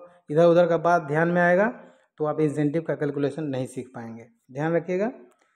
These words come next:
चलिए, टाइम सेव्ड बराबर होता है allowed time minus time taken। जो अलाउड टाइम होता है और उसमें से टाइम टेकन घटा देंगे तो टाइम सेव्ड होता है। इसका एग्जांपल देखिए, कोई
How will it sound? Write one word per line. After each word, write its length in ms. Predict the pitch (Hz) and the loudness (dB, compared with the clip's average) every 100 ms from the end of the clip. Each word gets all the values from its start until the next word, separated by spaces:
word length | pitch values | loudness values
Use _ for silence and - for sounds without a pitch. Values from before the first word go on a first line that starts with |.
| _ _ | _ _
चलिए, 220 | 123 113 - _ _ _ _ _ _ _ _ _ _ _ _ - | -10 -10 -12 _ _ _ _ _ _ _ _ _ _ _ _ -4
टाइम 220 | 196 220 | -2 -2
सेव्ड 260 | 208 208 196 | 0 2 6
बराबर 180 | 196 190 | 6 6
होता 160 | 214 | 6
है 60 | 208 | 2
allowed 340 | 175 175 196 196 | 6 8 8 6
time 260 | 190 196 202 170 | 2 2 2 2
minus 260 | 165 180 - | 2 2 0
time 220 | 156 147 | 0 0
taken। 260 | 139 - 120 113 | -2 -6 -8 -10
जो 140 | 139 156 156 | -6 -4 0
अलाउड 340 | 160 170 175 180 | 4 4 4 2
टाइम 180 | 180 | 2
होता 200 | 180 180 185 | 2 0 0
है 120 | 214 | -2
और 160 | 139 139 | -2 -4
उसमें 180 | 165 | -2
से 100 | 160 156 | -6 -4
टाइम 300 | 156 170 170 - | -2 -2 -4 -6
टेकन 220 | 165 170 | -4 -2
घटा 260 | 147 147 170 | -2 2 2
देंगे 300 | 170 165 196 269 - - _ - | 2 2 2 0 -8 -20 _ -6
तो 360 | 165 - - - | -4 -4 -8 -2
टाइम 180 | 156 147 | 0 0
सेव्ड 260 | - 131 | -2 -2
होता 200 | 135 135 | -2 0
है। 80 | 139 | -2
इसका 180 | 139 156 | -2 -2
एग्जांपल 420 | 139 143 139 143 | -2 0 -2 -2
देखिए, 220 | 123 123 123 | -6 -10 -12
कोई 400 | - 180 190 | -4 0 0